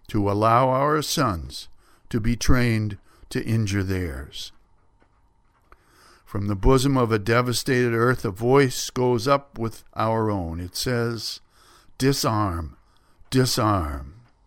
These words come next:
The sword of murder is not the balance of justice.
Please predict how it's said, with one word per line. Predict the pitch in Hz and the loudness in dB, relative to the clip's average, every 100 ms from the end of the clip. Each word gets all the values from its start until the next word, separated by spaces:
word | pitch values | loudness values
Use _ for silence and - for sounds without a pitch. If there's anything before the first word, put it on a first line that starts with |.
| _ _ _ _ _ _ _ _ - | _ _ _ _ _ _ _ _ -12
The | - | -6
sword | - 139 139 147 120 | 0 4 4 4 2
of | 104 | 0
murder | 123 139 139 135 - - _ _ | 4 4 4 0 -2 -16 _ _
is | 101 104 | -6 0
not | 127 135 143 - | 4 6 4 -4
the | 104 | -2
balance | 107 101 101 92 | 0 0 -2 -4
of | 104 | -8
justice. | 101 104 95 - 107 - - | -4 -4 -4 -6 -8 -8 -14